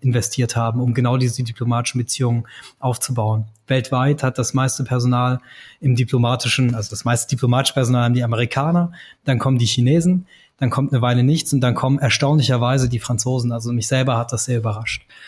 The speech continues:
Und das zeigt, ähm, diese Länder haben jeher einen geostrategischen Ansatz gehabt. In Deutschland, glaube ich, unter diesem Stichwort, wir sind von Freunden umgeben,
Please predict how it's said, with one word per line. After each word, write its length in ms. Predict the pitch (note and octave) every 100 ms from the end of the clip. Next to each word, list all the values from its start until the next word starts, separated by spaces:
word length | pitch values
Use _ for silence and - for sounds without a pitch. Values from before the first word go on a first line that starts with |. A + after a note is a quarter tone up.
| - - -
Und 160 | B2+
das 180 | B2+ -
zeigt, 440 | C3+ C3+ C3 - C3+
ähm, 460 | B2 A#2+ A#2+ A#2 G#2+ _ -
diese 160 | C3+ C3
Länder 360 | C3 D3 A#2
haben 300 | C3+ C3+ C3+
jeher 380 | - C3 A#2+ C3
einen 220 | B2+ A#2+
geostrategischen 800 | A2+ C3 - C3 - B2+ B2 -
Ansatz 360 | - C3 B2+ -
gehabt. 400 | G#2+ F#2+ - - _ _ _ _ _ _ _ -
In 120 | C3
Deutschland, 580 | B2+ F3+ - C#3 C3+ - - - - -
glaube 180 | C3+
ich, 100 | C3 C#3+
unter 80 |
diesem 240 | C3+ B2+ B2+
Stichwort, 640 | - D#3 - C3+ C3 -
wir 140 | C#3 B2+
sind 160 | D3
von 180 | D3 C3
Freunden 560 | A2+ - C3 D#3+ E3 C#3+
umgeben, 600 | C3 A#2+ C#3+ E3+ F3+